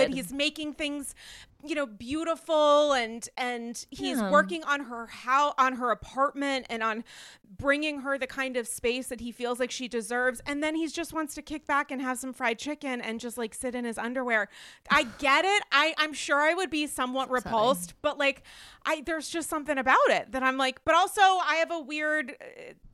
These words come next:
Speaker 1: stuff with Schwartz. So it's, so it's, it's
Speaker 2: Okay.
Speaker 1: confusing.
Speaker 2: <laughs> Well, now, okay.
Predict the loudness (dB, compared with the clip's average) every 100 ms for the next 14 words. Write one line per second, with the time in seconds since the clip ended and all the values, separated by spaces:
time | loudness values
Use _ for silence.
0 | -20 -14 0 0 0 -4 -2 -4 -4 -4
1 | -2 -2 -4 -4 -4 -4 -6 -8 -8 8
2 | 10 10 2 0 2 6 4 4 -8 -10
3 | -2 6 8 6 4 0 -2 -4